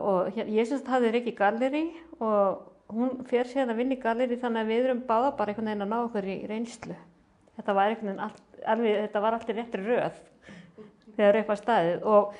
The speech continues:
þegar við sé-, síðan ákveðum að, að, hérna, taka upp þráðinn af þessu samtali um það að gera eitthvað saman, að þá,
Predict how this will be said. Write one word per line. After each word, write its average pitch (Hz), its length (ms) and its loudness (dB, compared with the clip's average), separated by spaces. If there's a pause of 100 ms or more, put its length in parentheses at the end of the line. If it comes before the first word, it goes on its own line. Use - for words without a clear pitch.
(540)
þegar 220 220 8
við 233 220 6
sé-, 254 220 4 (100)
síðan 240 340 2
ákveðum 254 540 6
að, 233 160 6 (200)
að, 226 280 2
hérna, 233 400 0 (540)
taka 262 280 0
upp 262 80 -16
þráðinn 240 480 6
af 220 80 4
þessu 226 160 -4
samtali 226 580 0
um 247 220 -2
það 240 80 0
að 226 140 -2
gera 269 200 2
eitthvað 233 200 -4
saman, 240 480 0 (1000)
að 220 140 -8
þá, 254 160 6